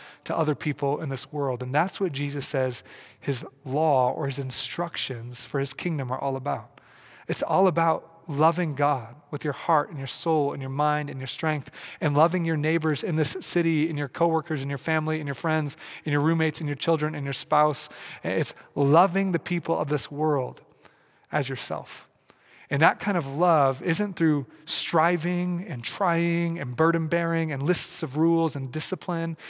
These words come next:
and behavior modification and guilt and shame. It's as we experience God's love.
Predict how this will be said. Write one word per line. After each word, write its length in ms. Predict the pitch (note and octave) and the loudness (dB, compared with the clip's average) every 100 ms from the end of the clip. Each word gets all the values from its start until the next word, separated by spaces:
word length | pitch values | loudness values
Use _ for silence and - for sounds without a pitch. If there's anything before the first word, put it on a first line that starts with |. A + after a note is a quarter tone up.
| - | -10
and 100 | C#3 | -4
behavior 400 | C#3 - E3+ E3+ | -2 0 0 0
modification 800 | D#3+ D#3+ C3+ E3+ - D#3+ - E3 | 0 0 -2 -6 -6 -6 -6 -6
and 180 | D#3+ B2 | -8 -4
guilt 320 | D3 D#3+ D#3 | 0 0 0
and 140 | D#3 B2 | -6 -4
shame. 540 | - D#3+ D#3+ D#3 D#3 _ - - - _ _ _ _ _ _ _ - | -4 -4 -6 -8 -10 _ -20 -20 -20 _ _ _ _ _ _ _ -6
It's 120 | E3+ | -2
as 120 | D3 | 0
we 80 | C#3+ | -2
experience 640 | - - - F3+ F3 C#3 | -4 -8 0 2 2 0
God's 240 | C#3 B2+ A#2+ | -2 -4 -4
love. 460 | C3 A#2 - - | -6 -6 -12 -20